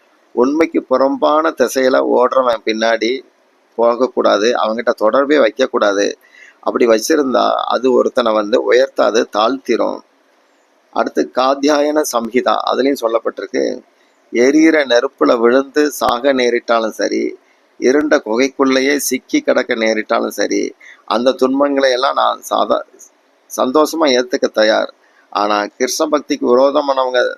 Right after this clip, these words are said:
சகவாசம் மட்டும் எனக்கு வந்துடவே கூடாது." இப்படி ஒரு பிரார்த்தனை வருது. அப்புறம் ஸ்ரீமத் பாகவதம் மூணு முப்பத்தொன்னு, முப்பத்தி மூணு, முப்பத்தி நான்குல இருக்கு, "தீயவர்களுடனான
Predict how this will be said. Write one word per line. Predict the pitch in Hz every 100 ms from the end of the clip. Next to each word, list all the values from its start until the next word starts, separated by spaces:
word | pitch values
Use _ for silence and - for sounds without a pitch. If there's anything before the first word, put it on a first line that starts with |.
| -
சகவாசம் | 113 110 139 143 127
மட்டும் | 113 107 127
எனக்கு | 117 104 104
வந்துடவே | 123 135 135
கூடாது." | 113 104 107 101 101 - _ _
இப்படி | 123 135 151
ஒரு | 143 120
பிரார்த்தனை | - 113 117 131 123
வருது. | 107 95 - - _ - _ _ _ _ _ -
அப்புறம் | 120 143 135
ஸ்ரீமத் | 139 147 156 139
பாகவதம் | 127 127 135 123
மூணு | 131 143 135
முப்பத்தொன்னு, | 117 135 - 127 113 120 127 -
முப்பத்தி | 104 104 131 - 127
மூணு, | 113 120 127 120 127
முப்பத்தி | - - 123 117
நான்குல | 107 113 131 127 110
இருக்கு, | 101 127 117 - - _ _ _ _ _ -
"தீயவர்களுடனான | 151 156 147 135 139 131 127 123 123